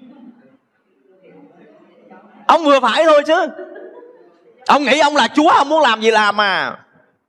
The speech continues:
Có thể bà này tức lắm. "Tôi có cái nhu cầu cho nên tôi mới hạ mình như vậy nè.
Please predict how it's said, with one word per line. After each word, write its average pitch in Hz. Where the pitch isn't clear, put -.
Có 381
thể 330
bà 294
này 247
tức -
lắm. 339
"Tôi 392
có 370
cái 554
nhu 359
cầu 302
cho 339
nên 339
tôi 339
mới 415
hạ 262
mình 311
như 330
vậy 294
nè. 285